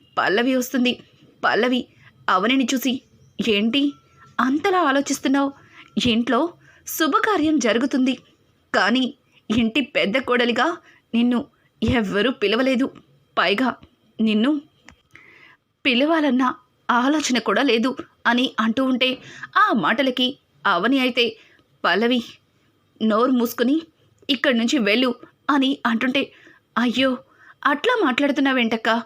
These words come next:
నోరు మూసుకునే వెళ్ళిపోతాను, కానీ వెళ్ళే ముందు నీకొక మాట. చూడు, నువ్వు ఈ పెళ్ళికి రాకపోవడమే కాదు, ఈ పెళ్ళితో నువ్వు మన,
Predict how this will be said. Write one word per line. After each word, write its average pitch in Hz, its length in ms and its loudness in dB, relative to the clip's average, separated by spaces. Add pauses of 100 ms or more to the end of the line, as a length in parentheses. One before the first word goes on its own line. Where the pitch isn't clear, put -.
(440)
నోరు 220 300 2
మూసుకునే 269 420 0
వెళ్ళిపోతాను, 269 600 0 (440)
కానీ 226 380 0 (420)
వెళ్ళే 330 360 0
ముందు 269 340 0 (400)
నీకొక 220 360 0
మాట. 196 320 0 (840)
చూడు, 247 240 0 (640)
నువ్వు 214 400 0 (640)
ఈ 214 120 0
పెళ్ళికి 233 680 -2 (460)
రాకపోవడమే 269 720 2
కాదు, 226 340 0 (600)
ఈ 214 140 2
పెళ్ళితో 233 720 0 (400)
నువ్వు 220 400 0 (1300)
మన, 196 260 0